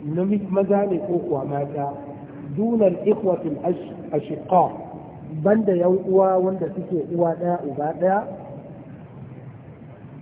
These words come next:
Wa duna al-ikhwatu al-ab. Banda yan uwa wanda uba ne ya hada su. بدليل بعض القراءات الثابتة وهي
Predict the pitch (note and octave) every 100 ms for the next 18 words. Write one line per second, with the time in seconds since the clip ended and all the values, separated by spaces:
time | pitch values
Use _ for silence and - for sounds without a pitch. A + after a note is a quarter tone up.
0 | - - - E3 F#3 A#3+ C#4 A#3+ G3+ A3+
1 | A#3 A3 F#3+ F3 D3+ E3 - - - -
2 | - - - - G3+ A3 G#3 F#3 G3 G#3+
3 | G3+ G3 G3+ F#3+ E3+ D#3+ D3+ F3 F#3 F3
4 | D3+ E3 D#3+ C3 A#2+ - A#2+ - - -
5 | - - - - - - - - - -
6 | - F#3+ F#3+ - - - - - D3+ G#3
7 | G#3+ A#3+ C4+ A#3 A3 A3+ G#3 G3 F#3 F3
8 | F3 G3+ A3 G#3 F3+ - G#3 G#3+ E3+ E3
9 | G3 A#3 - - - - E3 F3+ A3+